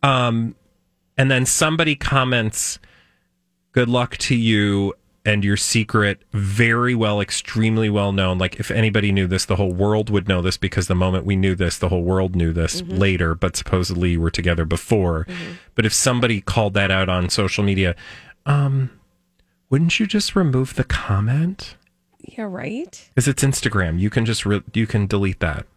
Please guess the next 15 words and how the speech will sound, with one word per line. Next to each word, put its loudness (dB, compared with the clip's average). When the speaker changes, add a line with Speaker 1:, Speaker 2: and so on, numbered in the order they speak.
Speaker 2:
Do -4
you 0
know 0
what -6
this -8
says -2
to -6
me? -4
Is 0
that 0
Vanessa 0
Valadares 0
is -8
much -6
like -6